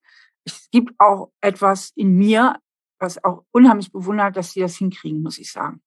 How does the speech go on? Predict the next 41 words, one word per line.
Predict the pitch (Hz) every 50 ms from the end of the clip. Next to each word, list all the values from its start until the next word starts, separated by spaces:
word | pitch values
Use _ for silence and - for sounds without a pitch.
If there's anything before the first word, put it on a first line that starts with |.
| _ _
Also | 175 170 175 170 165
die | 170 170 190 175
Disziplin | 180 185 190 - - 190 - - 208 202 196
muss | 196 190 190 -
man | 196 190
ja | -
erstmal | - 175 - 190 190 175
haben, | 170 151 - - -
ne? | - - 185 - _ _ - - - - _ _ _ _ _ _ _ _ _ _ _ _ _
Also | - 196 190 196 269
<laughs> | 247 - 523 - 466 480 466 427 440 453 - - -
ein | 311 -
bisschen | 240 302 311 - 320 339 311
mehr | 277 269 294 311
davon | 302 302 233 311 285 277
hätte | 262 254 240 233
ich | 226 240
manchmal | 240 202 220 240 - 220 190 147
auch | 165 175 170 -
<laughs> | - - - - -
gern. | - - - - 320 - - - 311 - _ _ _ _ _ _ _ _ _ 302 - _ _ - 370 370 330 320 320 277 - -
Also, | 226 233 208 226 262 254 - - - 262
um | 254 269
mal, | 277 254 254 233 196 - - _ _ _
also | 226 233 233 240 254 226 220 220
die | 202 220 214
haben | 240 285 294 285
ja | 240 -
einen | - 220 220 226 226 - _
unglaublichen | 233 254 247 240 220 233 214 202 208 214 - 202 190 - 202 190 190
Willen, | 208 208 185 175
das | 170 170 170
muss | 185 190 190
man | 190 185 180
ja | 180 180
mal | 175 175 175
durchhalten, | 170 185 185 190 185 190 - 160 151 160 - - 165
auch | - - 170
dieses | - - 170 165 - -
ganze | 170 170 165 165 _
Programm. | _ _ - - - 165 175 180 190